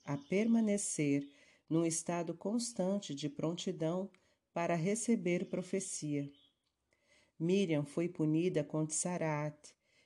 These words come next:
e, subsequentemente, ela foi curada pelas orações de Moshe. A Torá diz: "Cuidado com uma aflição de Tsarat.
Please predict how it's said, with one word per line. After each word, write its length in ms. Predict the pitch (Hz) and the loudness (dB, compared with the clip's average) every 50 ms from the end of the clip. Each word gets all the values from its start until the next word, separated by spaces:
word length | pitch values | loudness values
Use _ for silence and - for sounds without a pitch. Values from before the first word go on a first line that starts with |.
| _ - | _ -6
e, 80 | - 156 | -4 -4
subsequentemente, 1200 | - - - 214 214 233 233 233 226 214 - 185 170 160 160 - - 156 151 160 170 175 170 - - | -2 -2 -2 -2 0 0 0 -2 -2 -2 -2 -2 -2 -2 -2 -4 -2 0 0 2 0 0 -2 -2 -2
ela 200 | 160 151 151 147 | -2 -2 -2 -2
foi 180 | - - 160 | -2 -2 -2
curada 560 | 160 160 - 147 143 147 151 156 160 151 147 | -2 -2 -2 -2 0 2 2 0 0 0 -2
pelas 400 | 143 143 147 143 143 143 143 139 | -2 -2 -2 -2 0 0 -2 -2
orações 540 | 147 143 147 143 147 - - 165 165 196 202 | -2 -2 -2 -2 -2 -4 -4 -4 -2 -2 -2
de 100 | - 170 | -2 0
Moshe. 580 | 156 147 139 139 139 - - 139 127 120 123 120 - _ _ _ _ _ _ _ _ _ _ _ _ _ _ - - - - - | 0 2 0 0 -2 -4 -6 -6 -6 -6 -8 -10 -16 _ _ _ _ _ _ _ _ _ _ _ _ _ _ -20 -20 -20 -6 -2
A 120 | 139 147 | 0 0
Torá 380 | 143 - 151 143 139 143 160 180 | 2 2 2 2 4 4 2 2
diz: 680 | 175 - - 147 139 127 120 123 - - - - - - - _ _ _ _ _ _ _ - | 0 0 0 2 2 2 2 0 -4 -4 -4 -4 -6 -8 -12 _ _ _ _ _ _ _ 0
"Cuidado 680 | - 190 196 160 147 170 175 190 196 185 156 151 139 | 2 2 2 4 4 4 4 4 4 2 2 0 -4
com 280 | - - 165 156 156 160 170 | -4 -2 0 2 4 4 4
uma 320 | 175 175 165 160 160 170 | 2 2 2 2 0 0
aflição 580 | 196 - - 185 185 185 - - 180 185 196 196 | -2 -2 -2 -2 -2 -2 -2 -2 -2 0 -2 -2
de 160 | 175 165 156 | -2 -4 -6
Tsarat. 680 | - - - - 160 156 156 151 139 131 123 123 123 | -4 -4 -4 -2 -2 -2 0 -2 -2 -2 -4 -6 -8